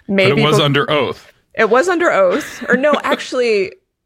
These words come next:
Speaker 1: I think it was cited by an, an attorney as he was trying to, like, get some information out of one of the analysts, but no one
Speaker 2: Okay.
Speaker 1: challenged the figure.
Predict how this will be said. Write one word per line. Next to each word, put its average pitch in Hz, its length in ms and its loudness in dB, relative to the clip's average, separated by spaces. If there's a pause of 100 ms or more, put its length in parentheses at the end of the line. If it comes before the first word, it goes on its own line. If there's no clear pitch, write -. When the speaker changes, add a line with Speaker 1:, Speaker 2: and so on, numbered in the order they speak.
Speaker 1:
I 226 60 -6
think 294 180 -6
it - 120 -2
was 214 120 -4
cited 202 420 -2
by 170 160 -2
an, 165 180 -6
an 190 120 -4
attorney 165 600 -4
as 175 220 -2
he 185 140 -2
was 160 220 -6
trying 160 460 -4
to, 156 460 -4
like, 151 220 -2
get - 180 -2
some 175 140 -8
information 156 640 -4
out 143 160 -2
of 151 120 -6
one 151 120 -6
of 143 80 -8
the 147 160 -4
analysts, - 600 -8
but 180 120 -2
no 214 140 0
one 240 160 -2
Speaker 2:
Okay. - 140 -10
Speaker 1:
challenged 214 640 -4
the 160 80 -10
figure. - 580 -8